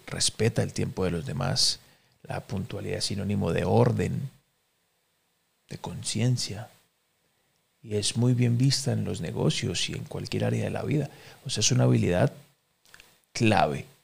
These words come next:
si usted quiere que sus negocios, sus relaciones o lo que sea funcione, ¿no? Básicamente eso fue, chicos, lo que a mí me ha ayudado a implementar eso. Siempre tengo en mente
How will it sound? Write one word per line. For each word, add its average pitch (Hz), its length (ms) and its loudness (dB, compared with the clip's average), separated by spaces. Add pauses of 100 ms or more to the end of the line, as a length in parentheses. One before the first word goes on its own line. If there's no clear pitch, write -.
si - 160 -6
usted 107 340 -8
quiere 101 260 -4
que 92 260 -8 (800)
sus - 300 -4
negocios, 113 640 2 (100)
sus - 340 -2
relaciones 110 800 0 (360)
o 92 100 -6
lo 90 160 -4
que 95 100 -6
sea 90 240 2
funcione, 87 540 -4
¿no? 139 200 0 (1500)
Básicamente 131 540 6
eso 127 180 6
fue, 117 280 6 (240)
chicos, - 520 2
lo - 140 4
que 92 360 -2 (100)
a - 120 -4
mí 123 220 8
me 135 120 10
ha - 20 8
ayudado 117 320 6
a 113 40 6
implementar 98 640 0
eso. 92 300 2 (400)
Siempre 110 720 2 (140)
tengo 110 260 2
en 107 80 2
mente 101 360 -2